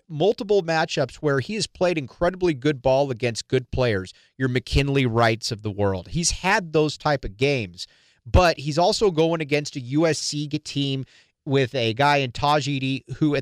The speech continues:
is playing some of the best basketball of his career right now, coming off a huge game against A S U. And Akinjo's got to be able to match him. And if he doesn't match him,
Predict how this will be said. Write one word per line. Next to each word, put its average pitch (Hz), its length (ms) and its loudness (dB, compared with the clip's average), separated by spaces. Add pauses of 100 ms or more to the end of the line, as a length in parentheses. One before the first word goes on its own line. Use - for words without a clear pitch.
is 127 160 0
playing 160 420 0
some 147 240 -2
of 123 140 -6
the 110 60 -4
best 139 520 0
basketball 120 800 0
of 131 240 2
his 127 260 -2
career 113 440 0
right 98 280 0
now, 95 300 -2 (260)
coming 156 240 0
off 135 160 2
a 117 60 -4
huge 185 460 0
game 147 320 2
against 120 420 -4
A 117 200 0
S - 200 -4
U. 107 260 0 (440)
And 151 440 0
Akinjo's 190 680 0
got 139 420 0
to 147 100 -6
be 135 220 2
able 131 200 2
to 123 100 -6
match 113 400 0
him. 90 240 -8 (320)
And 131 120 0
if 123 60 -2
he 165 120 -2
doesn't 180 340 0
match 131 320 0
him, 185 260 -4